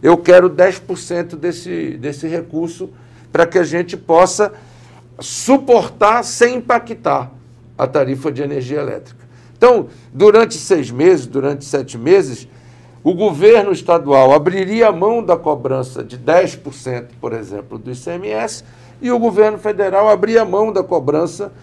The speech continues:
dos, do, do, do pis e cofins. Quando recompor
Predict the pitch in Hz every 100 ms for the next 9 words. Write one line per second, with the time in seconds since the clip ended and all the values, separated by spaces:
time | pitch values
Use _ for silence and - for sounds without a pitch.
0 | - - - 139 190 - - 127 143 160
1 | 160 156 160 180 185 180 - 196 165 135
2 | 120 - - - - - - - - -
3 | - 277 294 294 294 220 240 240 226 190
4 | 127 214 240 233 170